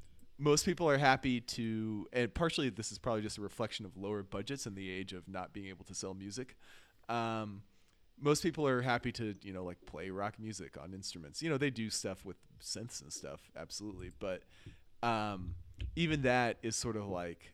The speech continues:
I mean, like, actually there's nothing cheaper than putting some synths onto a song. Um, the, uh,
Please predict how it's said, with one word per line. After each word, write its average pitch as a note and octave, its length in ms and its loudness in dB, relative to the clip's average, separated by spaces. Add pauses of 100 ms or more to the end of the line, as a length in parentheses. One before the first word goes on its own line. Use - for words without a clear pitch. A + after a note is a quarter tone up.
I C3 60 2
mean, A#2 180 2
like, G#2+ 260 -4
actually B2+ 280 2
there's A2 160 -4
nothing G#2 240 -4
cheaper F2 340 -6
than F2 160 -12
putting G2 240 -8
some D#2+ 140 -8
synths F2+ 340 -8
onto D#2+ 340 -12
a - 40 -12
song. C#2+ 300 -10 (460)
Um, A2+ 520 4 (600)
the, A2+ 920 0
uh, G2+ 1040 -2